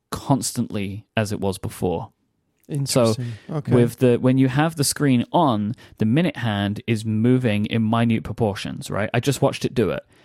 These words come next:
Speaker 1: and it just, what, jumped an entire minute in one go.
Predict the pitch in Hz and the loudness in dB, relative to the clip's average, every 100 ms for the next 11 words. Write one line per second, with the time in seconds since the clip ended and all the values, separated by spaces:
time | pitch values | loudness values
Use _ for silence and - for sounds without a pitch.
0 | _ - 113 - 143 - 131 117 - - | _ -2 -2 0 -2 0 0 0 0 0
1 | 120 - - 113 101 - 113 107 101 - | 0 -2 -4 -4 -4 -2 0 2 0 -4
2 | - _ _ - 101 98 98 82 55 | -10 _ _ -4 -2 -2 -2 -2 -4